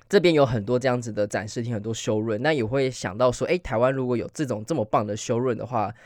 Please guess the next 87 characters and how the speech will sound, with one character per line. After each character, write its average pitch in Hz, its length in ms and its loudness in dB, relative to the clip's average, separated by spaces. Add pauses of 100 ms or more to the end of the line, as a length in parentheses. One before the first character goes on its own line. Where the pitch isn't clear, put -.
(120)
会 151 140 0
是 131 120 -2
什 104 120 -8
么 98 80 -8
样 120 120 -2
的 104 60 -2
形 104 300 -8
式？ 113 240 -6 (300)
当 240 140 6
然， 220 80 2
它 240 100 6
不 - 160 0
是 190 80 4
说 196 160 2
每 175 160 2
一 110 120 -6
次 180 260 -2
你 110 180 0
这 151 160 2
种， 107 260 2 (120)
呃， 120 260 2
展 110 220 0
示 170 160 -2
厅 151 180 -2
你 107 40 -2
就 156 120 -2
得 117 140 0
一 110 100 -8
次 147 120 -10
待 131 180 4
个 120 80 2
两 120 140 -2
个 104 100 -10
小 101 200 -6
时 - 160 -14
这 131 80 -2
种， 107 120 -2
不 131 120 -8
是 196 120 -2
这 185 100 2
样 139 160 0
子， 117 100 -6
它 156 160 2
大 185 120 6
概 156 120 6
是， 156 240 -4
通 185 160 -2
常 131 120 0
是 147 140 -2
二 170 140 6
十 110 200 -8
到 131 120 4
三 123 200 0
十 107 60 -4
分 104 200 -4
钟， 104 180 -6
但 180 180 0
是 175 220 -4 (320)
通 190 200 0
常 156 200 0
的 113 140 -2
服 123 220 -4
务 156 80 2
人 135 160 4
员 113 120 0
会 160 160 2
很 113 240 -2
认 143 240 2
真 131 200 -4
来 107 120 0
跟 120 140 -4
你 113 120 -4
讲 104 220 -6
解 107 200 -6
说 110 240 -4
你 104 160 -6
现 127 160 -6
在 120 80 0
喝 127 240 -2
到 127 180 4
的 82 120 -6
是 127 180 -6
什 - 160 -10
么 - 100 -14
东 117 240 -6
西， 117 260 -10
那 123 260 -2